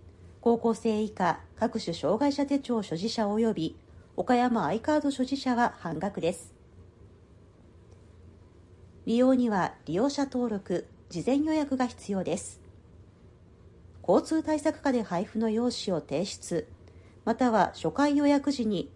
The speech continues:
電話で利用者登録する。予約の際には、乗り合いタクシーの利用であること、住所、名前、希望送迎日時、乗車場所、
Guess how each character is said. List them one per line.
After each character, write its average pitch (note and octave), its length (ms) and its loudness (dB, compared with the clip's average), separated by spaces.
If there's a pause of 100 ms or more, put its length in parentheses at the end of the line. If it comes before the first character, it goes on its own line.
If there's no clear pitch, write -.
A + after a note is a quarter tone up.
(100)
電 G3+ 220 4
話 G#3+ 120 2
で G3 120 0
利 C#3+ 120 -2
用 F3+ 140 0
者 C#4+ 140 -2
登 C4+ 240 0
録 A3 160 -4
す - 160 -6
る。 - 180 0 (1040)
予 F#3 80 0
約 C#4+ 220 2
の D#4+ 100 4
際 D4+ 280 0
に B3 120 4
は、 F#3+ 280 2 (260)
乗 E3 80 0
り A3+ 160 4
合 C4+ 60 6
い C4 80 0
タ C4+ 100 0
ク - 80 -4
シ A3 200 -2
ー G#3 40 0
の F3+ 140 -2
利 D3 100 -2
用 G3 180 0
で B3+ 140 2
あ A#3+ 80 0
る A3 140 -4
こ F#3+ 100 -6
と、 - 240 -4 (840)
住 A#3 180 2
所、 - 460 0
名 D3 100 -2
前、 G3+ 420 -2 (720)
希 - 140 -4
望 C4+ 180 4
送 D4 220 0
迎 C4 200 4
日 B3 240 2
時、 D#3 280 -8 (680)
乗 F#3 200 4
車 A#3+ 180 0
場 G#3 100 -2
所、 F3+ 360 0